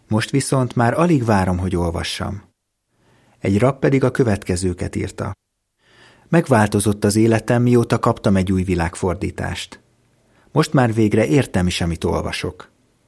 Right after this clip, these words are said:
Szeretnék többet megtudni Jehova tanúiról, és arról, hogy hogyan lehetnék én is az."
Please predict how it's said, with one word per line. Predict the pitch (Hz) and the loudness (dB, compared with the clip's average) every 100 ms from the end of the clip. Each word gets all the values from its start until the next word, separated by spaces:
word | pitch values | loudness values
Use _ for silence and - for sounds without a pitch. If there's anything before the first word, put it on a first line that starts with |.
| _ _ _ _ - | _ _ _ _ -16
Szeretnék | - 139 135 143 131 | 0 2 4 2 2
többet | 165 143 110 | 2 4 4
megtudni | 104 95 - 95 95 | 4 0 0 -2 0
Jehova | 92 92 87 | 0 0 -4
tanúiról, | 87 87 82 82 87 87 - _ _ | -2 -4 -2 -4 -4 -6 -10 _ _
és | - | -4
arról, | 120 123 147 143 | 0 2 4 4
hogy | 131 | 2
hogyan | - 165 113 98 | 0 2 2 2
lehetnék | 98 95 101 92 | 0 0 -2 -2
én | 95 80 | -2 -2
is | 80 - | -4 -6
az." | 82 - | -8 -10